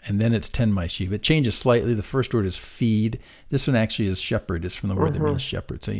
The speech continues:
Speaker 1: so it's not only just feed, but everything involved with taking care of the ones that I love.
Speaker 2: Mm-hmm.
Speaker 1: So, th-, I mean, think about this. What if you entrusted your children to someone's care and that person had,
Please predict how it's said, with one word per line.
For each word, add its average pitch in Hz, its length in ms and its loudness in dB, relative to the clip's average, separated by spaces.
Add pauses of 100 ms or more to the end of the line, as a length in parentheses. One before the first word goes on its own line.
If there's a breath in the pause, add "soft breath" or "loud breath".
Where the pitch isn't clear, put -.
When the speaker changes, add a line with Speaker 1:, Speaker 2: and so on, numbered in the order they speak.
(120)
Speaker 1:
so 117 180 2
it's - 140 -2
not 127 120 4
only 101 180 2
just 104 280 -2
feed, 113 220 0
but - 200 -6
everything 143 440 2
involved 104 360 2
with 90 120 -8
taking 107 260 -2
care 95 300 -2 (220 loud breath)
of 135 200 4
the 135 100 6
ones 123 380 4
that 113 220 2
I 110 160 0
love. 95 540 0
Speaker 2:
Mm-hmm. 135 420 -4
Speaker 1:
So, 113 140 2
th-, - 200 -4
I 120 60 4
mean, 104 160 4
think - 360 2
about 95 300 2
this. - 300 0
What 135 160 2
if 151 100 0
you 123 100 4
entrusted 107 520 0
your 87 120 -2
children 120 600 -2 (320 loud breath)
to 117 100 0
someone's 107 440 2
care 101 340 0
and 104 100 -2
that 117 200 -2
person 123 320 0
had, 107 260 -2